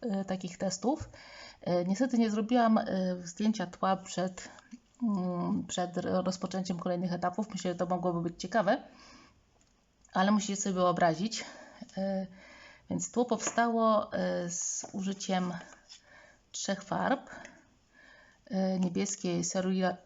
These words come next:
Cerulean Blue, e, żółtej Lemon Yellow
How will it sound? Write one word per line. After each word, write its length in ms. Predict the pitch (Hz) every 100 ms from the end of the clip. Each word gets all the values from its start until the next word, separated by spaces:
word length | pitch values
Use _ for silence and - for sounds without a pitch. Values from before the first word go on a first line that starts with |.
| _
Cerulean 880 | - - 202 202 208 190 185 180 175
Blue, 440 | 165 185 190 196 190 - - - - - _ -
e, 260 | 190 185
żółtej 680 | 185 196 202 185 170 165 165 - - -
Lemon 480 | 175 185 190 175
Yellow 480 | 180 202 233 320 349